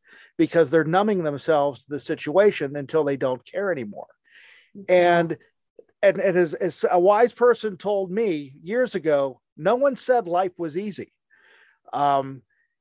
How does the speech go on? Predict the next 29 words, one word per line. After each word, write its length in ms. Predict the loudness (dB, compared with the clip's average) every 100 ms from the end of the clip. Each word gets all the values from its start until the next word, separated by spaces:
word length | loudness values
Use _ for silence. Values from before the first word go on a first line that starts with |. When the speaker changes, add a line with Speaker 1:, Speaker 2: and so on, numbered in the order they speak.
| _ -2
Speaker 1:
and 140 | 2 4
it 100 | 4
is 220 | 4 2
hard. 340 | -4 -4 -8 _ _ _ -8
And, 280 | -6 -4 -6 -2
and, 260 | -2 -4 -8
and 160 | -6 0
you 100 | 0
never 300 | 2 2 2
get 160 | 4 4
out 180 | 4
of 100 | 4
it 60 | 2
alive. 480 | 2 0 -2 -4 -10 -12
That's 240 | -12 -4
one 240 | 0 2
thing 160 | 4 2
you 140 | -2
can 120 | -4 -4
always 280 | -2 -4
say 140 | 0 -2
about 300 | 0 -2 -2
life. 280 | -2 -4 -6
You're 120 | -10
never 420 | -8 0 0 0 -4
gonna 220 | -4 -6
be 180 | -8 -2
here 180 | 0
forever, 440 | 0 2 2 2